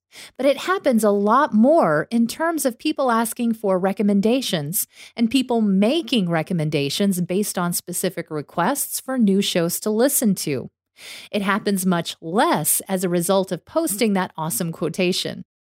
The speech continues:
So in our book, this means that it's the relationship you build with an influencer, or maybe one of those individual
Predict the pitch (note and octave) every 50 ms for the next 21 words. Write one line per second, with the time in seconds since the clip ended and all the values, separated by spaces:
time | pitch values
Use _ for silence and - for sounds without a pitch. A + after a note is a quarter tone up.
0 | _ _ _ - - D4 C#4+ D4 D#4 E4+ F#4+ D4+ G#3+ F#3+ F3 E3+ - - F#3+ F3
1 | A#3 C#4+ E4+ D#4+ - - A3+ G#3 G3 F#3+ F#3+ G3 G3+ - - F#3 F3 F3+ F3 -
2 | - - F3 E3+ E3 E3 E3 F3 F3+ A#3 A#3+ - - C#4 C4 A#3+ - - C#4 C4+
3 | - B3 B3+ G#3+ G3 G3+ G3+ G#3 G3+ G#3 G3+ G3 G3+ F#3 G3 A#3 C#4 A#3+ - -
4 | E3+ D#3+ D#3 D#3 - - D3 C#3 D3+ - - _ - - - - _ D4 D4+ D4+
5 | D4+ D#4+ E4+ F4+ F#4+ F#4+ E4 C4 C#4 C#4+ D4+ C4 A3 B3 A#3+ B3+ A#3 - - -
6 | A3 A3+ C4 A3 A#3 A3+ G3 G#3+ G#3 F#3+ -